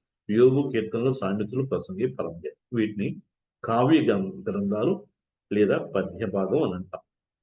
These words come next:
ఇవన్నీ కూడా మరి, ఆ, కొన్ని కీర్తనలు, ఆ, సొలొమోను, దావీదు ఇలా రాసిన వాళ్ళు ఉన్నారు.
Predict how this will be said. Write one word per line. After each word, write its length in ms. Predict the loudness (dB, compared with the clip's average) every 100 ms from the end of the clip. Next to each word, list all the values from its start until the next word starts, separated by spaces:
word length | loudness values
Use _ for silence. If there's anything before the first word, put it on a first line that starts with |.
| _ _ _
ఇవన్నీ 320 | -2 0 2
కూడా 420 | 0 0 -2 -4 -12 -20 _ _ _ _ -6
మరి, 580 | -2 0 -2 -6 -12 -18 _ _ _ _ -10
ఆ, 120 | -8
కొన్ని 320 | -4 -4 -4 -4
కీర్తనలు, 760 | -2 -2 -2 -2 0 -2 -4 -14 _ _ -12
ఆ, 240 | -8 -6 -6 -2
సొలొమోను, 600 | 0 0 -2 -4 -6 -10 _ -6
దావీదు 600 | -2 0 0 -2 -2 -6 -12 _ _ -8
ఇలా 140 | -2
రాసిన 400 | 0 0 -2 -6
వాళ్ళు 180 | -4 -2
ఉన్నారు. 340 | -2 -2 -4